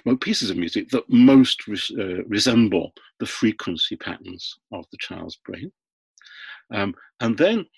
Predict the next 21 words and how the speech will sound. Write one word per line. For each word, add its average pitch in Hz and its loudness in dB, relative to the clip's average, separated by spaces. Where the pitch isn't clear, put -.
we'll 120 2
play - -2
that 85 -8
quietly 82 -12
to, 107 -4
uh, 92 -8
to - -8
the 87 -4
child 87 -4
while 82 -8
they're - -16
sleeping, - -14
um, 90 -4
under, 85 -6
of - -18
course, 85 -10
very 85 -6
controlled 85 -8
conditions. 85 -8
Um, 98 -2
and, 127 2